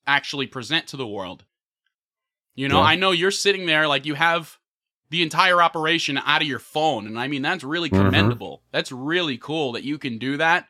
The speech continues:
Speaker 2: My entire, my entire YouTube, my entire podcast, everything I try to do it on my phone. Um, it just makes it way simpler and way faster to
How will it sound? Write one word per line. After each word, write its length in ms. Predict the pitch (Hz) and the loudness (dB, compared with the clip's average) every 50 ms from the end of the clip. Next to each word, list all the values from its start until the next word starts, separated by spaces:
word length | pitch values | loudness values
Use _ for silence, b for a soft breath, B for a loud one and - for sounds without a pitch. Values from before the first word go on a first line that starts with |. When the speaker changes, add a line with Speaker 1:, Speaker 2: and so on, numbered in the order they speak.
| _ - | _ 4
Speaker 2:
My 140 | 92 87 90 | 6 6 6
entire, 420 | 90 92 117 107 107 107 101 95 | 8 8 8 8 8 8 6 4
my 180 | 90 95 101 101 | 4 6 6 6
entire 320 | 101 95 - 113 110 107 | 4 4 4 6 6 6
YouTube, 520 | 104 104 110 113 110 - 117 117 113 110 104 | 6 6 4 4 4 6 6 8 8 6 4
my 200 | 104 98 98 95 | 4 4 4 4
entire 640 | 92 87 - 110 107 107 107 107 107 104 104 95 - - | 4 6 8 8 8 10 10 8 6 6 4 4 4 6
podcast, 480 | 113 113 110 110 117 113 110 104 104 | 6 6 6 6 8 8 8 8 8
everything 340 | 104 110 120 120 117 123 113 | 6 6 6 6 6 6 6
I 60 | 110 | 6
try 160 | 104 - 120 | 6 6 6
to 80 | 110 104 | 4 6
do 140 | 95 110 110 | 6 6 6
it 60 | 110 | 6
on 80 | 107 101 | 6 4
my 120 | 98 95 | 4 2
phone. 460 | - - 107 104 101 98 92 90 - _ _ _ _ _ _ _ _ _ _ _ _ _ | 4 4 4 4 6 4 2 0 -2 _ _ _ _ _ _ _ _ _ _ _ _ _
Um, 320 | - 92 92 90 92 92 95 | 4 6 6 6 6 6 6
it 60 | 95 | 4
just 220 | 90 101 98 92 | 4 2 2 4
makes 220 | 101 104 101 95 - | 4 4 4 4 4
it 200 | 107 95 92 95 | 6 6 4 4
way 260 | 92 95 107 110 107 | 4 6 6 8 8
simpler 540 | 107 - - 104 95 85 87 82 80 - - - | 6 4 4 2 2 2 2 2 2 0 -2 -2
and 320 | 92 87 87 82 85 85 | 0 0 0 0 2 4
way 200 | 92 98 98 95 | 4 6 6 6
faster 400 | - - 98 92 90 - - 92 | 6 6 6 6 6 4 0 -2
to 280 | - - 90 87 87 | 0 2 2 2 2